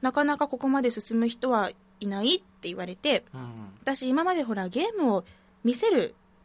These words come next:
Speaker 1: 機会ってなかったじゃないですか。まあ、
Speaker 2: うんうん。
Speaker 1: デウスエクスとかの回はインサイドXBOXであったけど、
Speaker 2: うん。
Speaker 1: まあ、あれはやり込み型であって、上手い下手あんまり関係ないかなと思うんですよ。
Speaker 2: うんうんうん。
Speaker 1: で、それで、初めてその実力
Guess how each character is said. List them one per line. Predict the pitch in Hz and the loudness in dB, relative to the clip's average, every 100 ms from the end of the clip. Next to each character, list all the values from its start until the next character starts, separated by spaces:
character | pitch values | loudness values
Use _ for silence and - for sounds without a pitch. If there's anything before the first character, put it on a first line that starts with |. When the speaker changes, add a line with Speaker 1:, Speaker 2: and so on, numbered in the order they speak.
| _ _ _ _ - | _ _ _ _ -18
Speaker 1:
機 | - | -4
会 | 240 | -2
っ | 185 | 0
て | |
な | 196 254 | -2 -2
か | |
っ | 233 - - | -2 -4 -10
た | 180 | -6
じ | |
ゃ | 180 | -4
な | 185 | -4
い | |
で | 165 | -6
す | - | -2
か。 | 190 | 0
ま | |
あ、 | 170 | 0
Speaker 2:
う | 233 | 0
ん | |
う | |
ん。 | 214 | 4
Speaker 1:
デ | 247 | 2
ウ | 285 | 2
ス | |
エ | 330 320 | -2 -2
ク | 254 | -4
ス | - | -4
と | 233 | -4
か | 226 | -2
の | 226 | -2
回 | 226 240 | -2 -2
は | 262 | 0
イ | 226 | 0
ン | 226 | 0
サ | 233 | -2
イ | 226 | -2
ド | |
XBOX | 233 233 233 233 247 180 | -2 -2 -6 -6 -8 -6
で | 180 | -6
あ | |
っ | 202 | -6
た | 190 | -10
け | 185 180 | -8 0
ど、 | 190 | 2
Speaker 2:
う | |
ん。 | 156 120 - | 2 -2 -2
Speaker 1:
ま | 311 | 2
あ、 | 208 | 4
あ | |
れ | 415 | 4
は | 508 508 - - | 4 4 2 0
や | 214 | 0
り | 311 | 2
込 | 349 | 0
み | 339 330 | 0 0
型 | 320 302 | 0 0
で | |
あ | 311 | -2
っ | |
て、 | 302 - | -2 -2
上 | 190 320 | 0 0
手 | 494 | -2
い | |
下 | 247 | -6
手 | 165 | -6
あ | |
ん | 208 | -4
ま | 285 | -4
り | |
関 | 226 247 269 | -4 -4 -4
係 | 285 277 | -6 -4
な | 269 320 | -2 -2
い | 277 | -4
か | 190 | -2
な | 220 269 | -2 -2
と | - | -6
思 | 170 | -10
う | 175 | -10
ん | |
で | - | -10
す | - | -10
よ。 | 156 | -10
Speaker 2:
う | |
ん | 123 | -12
う | |
ん | 120 226 | -14 -14
う | - | -8
ん。 | |
Speaker 1:
で、 | 359 | -6
そ | 339 | -4
れ | 330 | -4
で、 | 320 320 - - - | -2 -2 -4 -20 -8
初 | 285 466 | -4 0
め | 480 - | 0 2
て | 370 349 | 0 0
そ | 240 | 0
の | 214 | -2
実 | 208 247 | -2 -2
力 | 262 277 269 269 - | -2 -2 0 0 -2